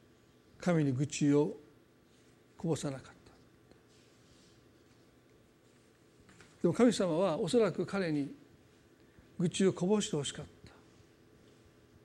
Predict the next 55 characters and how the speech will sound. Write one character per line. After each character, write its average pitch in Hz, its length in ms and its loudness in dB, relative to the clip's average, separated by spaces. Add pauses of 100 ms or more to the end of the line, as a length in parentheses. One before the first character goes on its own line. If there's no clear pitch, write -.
(140)
た。 196 80 4
喜 269 300 6
ん 311 80 4
で 254 100 8
そ 180 140 0
れ 160 140 2
を 151 140 -4 (640)
受 196 180 0
け - 100 -2
止 220 40 4
め 190 100 0
て - 100 -10
く - 60 -16
だ - 80 -18
さ - 140 -20
っ - 20 -20
て、 - 60 -20 (1300)
苦 190 240 6
し - 140 2
み 185 140 4
を 180 100 4
分 175 100 4
か 190 160 -6
ち 202 140 -2
合 202 60 2
う 180 60 0
こ 220 140 0
と 220 160 -2
を 165 160 -4 (400)
神 185 220 -4
様 160 180 -4
は 143 100 0
願 175 120 -6
っ 170 40 -10
て - 140 -18
お 139 40 -14
ら 120 60 -18
れ - 60 -20
た。 - 80 -20 (1400)
ヨ 220 120 4
ブ 185 120 4
に 160 60 0
は 143 60 -6
そ 170 120 -6
の 170 80 -2
こ 170 100 -6
と 170 140 -6
が 131 80 -10 (1040)
理 180 120 0
解 175 200 -8
で 135 120 -12
き - 80 -18
な 151 80 -18
か - 120 -20
っ - 0 -